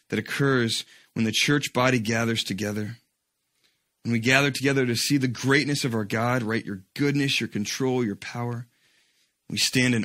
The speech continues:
awe of that together. Father, we see in Psalm ninety-five the call to respond to who you are in light of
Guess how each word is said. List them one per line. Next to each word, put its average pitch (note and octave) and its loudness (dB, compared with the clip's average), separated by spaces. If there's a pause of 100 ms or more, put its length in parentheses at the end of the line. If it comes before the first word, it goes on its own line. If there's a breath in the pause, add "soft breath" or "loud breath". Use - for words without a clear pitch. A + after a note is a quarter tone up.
awe A#2+ 0
of A#2+ -2
that B2 -2
together. A#2+ -2 (1200)
Father, C3 2
we C3 2
see D3 2
in C3 2
Psalm C3 0
ninety-five B2+ 2
the A#2 0
call C#3 0 (320 loud breath)
to E3 2
respond D#3 2
to C#3 -2
who E3 -2
you D3 2
are C#3 4
in A#2+ 0
light B2+ 2
of A#2 -2